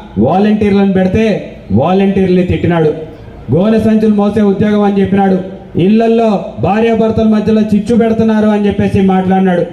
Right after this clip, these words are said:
వాలంటీర్లు దండగా అని చెప్పేసి మాట్లాడినాడు. మరి అదేవిధంగా జగనన్న ఈ మంచి పథకాలన్నీ మీకు ఇస్తుంటే ఏం చెప్పినాడు?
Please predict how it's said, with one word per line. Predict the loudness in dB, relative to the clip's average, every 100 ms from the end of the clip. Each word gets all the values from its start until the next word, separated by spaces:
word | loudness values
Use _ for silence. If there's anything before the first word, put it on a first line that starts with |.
| -12 -16 -4
వాలంటీర్లు | 0 0 0 0 0 2 0
దండగా | 0 0 0 0 0
అని | 0 0
చెప్పేసి | 0 0 0 0
మాట్లాడినాడు. | 2 0 0 0 0 -2 -4 -12 -20 -14 -4
మరి | -2 0
అదేవిధంగా | 0 0 0 -2 -2 -2
జగనన్న | -2 -2 -2 -2 -2 -2 -6 -14 -4
ఈ | 0
మంచి | 2 2 2 0
పథకాలన్నీ | 0 0 0 0 0 0
మీకు | 0 0 0
ఇస్తుంటే | -2 0 0 2 0 2
ఏం | 2
చెప్పినాడు? | 0 0 0 0 -2 -4 -8